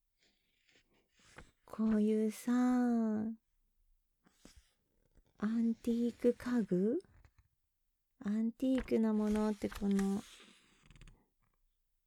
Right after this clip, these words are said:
神社とかに合うよね。ついこう古いものに魅力を感じちゃう。え、ここ、え、どこだろう、ここ。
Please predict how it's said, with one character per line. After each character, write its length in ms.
神 260
社 160
と 140
か 220
に 160
合 180
う 80
よ 140
ね。 480
つ 160
い 100
こ 140
う 40
古 400
い 120
も 160
の 180
に 220
魅 160
力 400
を 80
感 400
じ 180
ち 160
ゃ 400
う。 120
え、 180
こ 140
こ、 360
え、 120
ど 140
こ 120
だ 140
ろ 80
う、 20
こ 140
こ。 260